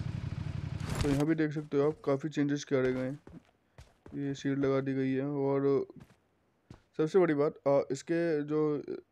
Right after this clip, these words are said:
इस घर के आ-, आ-, सामने से भी एक ये छोटी सी ये शेक था, अब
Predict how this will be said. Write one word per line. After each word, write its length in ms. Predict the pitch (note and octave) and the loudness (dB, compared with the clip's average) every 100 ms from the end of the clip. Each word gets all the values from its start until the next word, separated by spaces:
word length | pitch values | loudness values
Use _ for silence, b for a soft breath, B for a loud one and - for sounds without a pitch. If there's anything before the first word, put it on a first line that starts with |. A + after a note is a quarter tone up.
| _ | _
इस 440 | C#3+ C#3 D#3 D3+ C#3+ | -10 -6 -2 -2 -2
घर 160 | C3+ C#3 | -4 -2
के 320 | D3+ D3 D3 C#3+ | 0 2 2 0
आ-, 240 | - C3 | 0 -4
आ-, 40 | |
सामने 320 | C#3 C#3+ C#3 D3 | -2 0 0 -2
से 100 | D#3+ | 0
भी 140 | E3 | 0
एक 120 | D#3+ | 0
ये 160 | D#3 D#3 | 0 -2
छोटी 280 | - C#3+ C#3+ | -2 -4 -4
सी 140 | D#3 | -2
ये 320 | D#3 D3 D3 D3+ - | 0 2 0 -2 -2
शेक 160 | C#3+ C#3 | 0 0
था, 360 | - D3+ G3+ - D3 | -2 -4 -6 -6 -2
अब 200 | E3+ | -2